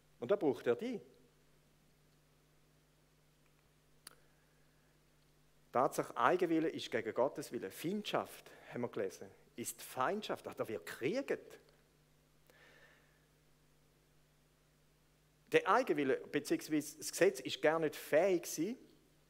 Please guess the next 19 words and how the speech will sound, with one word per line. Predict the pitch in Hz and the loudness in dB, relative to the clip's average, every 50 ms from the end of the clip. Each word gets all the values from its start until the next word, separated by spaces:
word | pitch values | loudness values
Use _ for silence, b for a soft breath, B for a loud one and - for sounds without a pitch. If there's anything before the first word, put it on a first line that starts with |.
| _ _ _ _ _ _ _ _ _ _ | _ _ _ _ _ _ _ _ _ _
beziehungsweise | 135 127 - - 147 143 - 156 131 - 147 | -6 -4 -2 -2 -2 0 0 -2 -2 -2 -4
unser | 131 - 135 - - | -6 -6 -6 -2 4
Eigenwille | 143 180 220 220 190 156 139 131 | 6 6 6 6 4 2 2 0
ist | 123 - - | -2 2 2
gar | 135 139 | 2 4
nicht | 147 143 127 - | 4 2 -2 0
fähig, | - 135 143 160 165 160 - - | 2 4 4 4 2 0 -4 -4
uns | 139 135 131 - - - _ _ | -6 -6 -6 -8 -14 -20 _ _
unter | - 143 151 147 127 131 | 4 6 6 6 4 0
das | 123 - - | -2 -2 -6
Gesetz | - - - 170 185 180 - - | -2 0 2 2 2 0 -6 -4
zu | - 143 | -2 -2
unterordnen, | 135 127 120 113 71 107 120 131 147 - - 127 113 92 104 | 0 0 0 -2 0 2 2 2 2 0 -4 -6 -8 -6 -6
weil, | 117 117 117 - - B B B B B B B B B B B B - | -6 -6 -6 -6 -8 B B B B B B B B B B B B 0
weil | 117 117 110 107 | 0 2 2 0
die | - - | -2 -4
Sünde, | - - 170 214 160 113 - | 0 0 2 2 0 -2 0
sage | - 113 104 - 113 | 0 0 0 0 -2
ich, | 110 104 98 98 | -2 -4 -4 -6